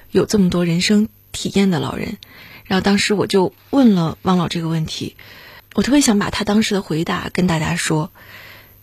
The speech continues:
就他说：“假如我还能年轻，甚至我还能重新过一辈子的话，我一定会比现在更加从小就会抓紧时间。而且重要的是，永远不要被眼前的东西所迷茫。”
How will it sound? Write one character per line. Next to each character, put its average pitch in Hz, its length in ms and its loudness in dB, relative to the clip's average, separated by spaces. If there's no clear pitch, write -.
就 233 120 0
他 226 140 0
说 247 280 0
：“假 170 160 0
如 247 140 2
我 196 80 4
还 - 200 -2
能 233 200 6
年 175 200 2
轻， 233 360 0
甚 262 220 2
至 220 100 0
我 175 100 -2
还 175 180 -4
能 226 160 2
重 190 200 0
新 277 240 -2
过 262 160 0
一 165 80 -2
辈 156 200 -4
子 - 120 -12
的 143 60 -6
话， - 300 -10
我 170 100 4
一 170 80 4
定 233 180 2
会 240 140 -2
比 214 160 -4
现 214 320 2
在 208 240 -4
更 220 260 2
加 185 240 -4
从 185 400 -2
小 - 320 -4
就 170 160 -2
会 156 160 -6
抓 156 180 -4
紧 156 200 -8
时 - 180 -6
间。 160 300 -4
而 208 120 2
且 214 160 2
重 254 220 4
要 220 120 4
的 175 80 0
是， - 340 -2
永 190 260 2
远 240 160 0
不 - 140 -4
要 208 180 -4
被 220 160 -2
眼 - 340 -4
前 - 240 -4
的 160 80 -2
东 170 240 0
西 - 180 -6
所 - 180 -6
迷 143 200 -2
茫。” 160 220 -4